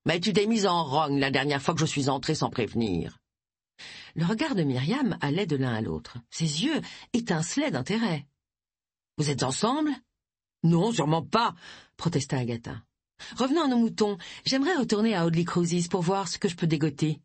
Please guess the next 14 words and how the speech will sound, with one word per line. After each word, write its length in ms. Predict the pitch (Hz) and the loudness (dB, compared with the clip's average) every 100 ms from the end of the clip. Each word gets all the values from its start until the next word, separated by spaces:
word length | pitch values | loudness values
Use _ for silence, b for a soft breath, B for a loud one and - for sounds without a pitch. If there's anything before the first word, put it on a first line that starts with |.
| _ _ _ _ _ _ _ 107 | _ _ _ _ _ _ _ -6
Je 220 | 104 160 | -2 -2
t'y 200 | 208 262 | -2 -2
conduis », 500 | 247 254 160 76 - _ _ _ - | 2 2 0 -2 -8 _ _ _ -16
proposa 340 | - 135 110 - | -6 -4 -4 -6
Charles. « 460 | 123 104 - 127 _ _ _ B B B B | -6 -6 -8 -16 _ _ _ B B B B
Comment 360 | - 311 349 403 | -2 0 2 0
êtes-vous 340 | 175 151 156 | 2 2 2
venue 220 | 131 160 | 2 2
jusqu'ici, 640 | 147 135 - 143 131 139 143 | 2 -2 0 0 0 0 2
Myriam ? » 680 | 127 123 120 107 90 101 - _ _ _ | 2 0 0 0 0 -4 -6 _ _ _
À 100 | 214 | -2
ski. 380 | 240 - 175 175 - _ _ _ _ _ _ _ _ | -2 0 0 0 -6 _ _ _ _ _ _ _ _
Charles 320 | - 226 220 | -2 2 2
rit. 260 | 151 110 110 | 0 -2 -6